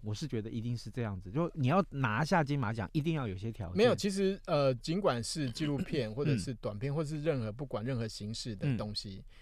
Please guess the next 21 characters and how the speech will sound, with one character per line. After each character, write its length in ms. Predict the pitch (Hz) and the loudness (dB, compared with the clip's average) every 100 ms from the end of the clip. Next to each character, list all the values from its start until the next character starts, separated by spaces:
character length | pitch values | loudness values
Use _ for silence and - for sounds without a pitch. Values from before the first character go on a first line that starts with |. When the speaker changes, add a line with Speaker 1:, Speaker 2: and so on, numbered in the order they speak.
| - | -8
Speaker 2:
所 160 | - | 2
谓 80 | 170 | 4
的 120 | 170 | 4
版 260 | 127 120 104 | 4 0 -2
权 180 | - 107 | -4 -4
这 120 | 135 | -2
件 160 | 127 127 | -2 -2
事 160 | 123 | -4
情， 120 | 104 | -6
其 200 | 101 117 | -6 -6
实 40 | 117 | -4
是 140 | 147 | 0
很 100 | 120 - | -2 -2
重 260 | 110 101 | -6 -6
要 100 | 98 - | -8 -10
的。 60 | - - | -14 -10
Speaker 1:
对， 200 | - - - - - | -2 -2 -2 -20 -4
但， 340 | 147 127 113 - | 0 0 -2 0
那， 200 | 151 131 117 - | 0 0 -4 -2
尤 340 | 143 135 151 | 0 6 6
其 160 | - | 6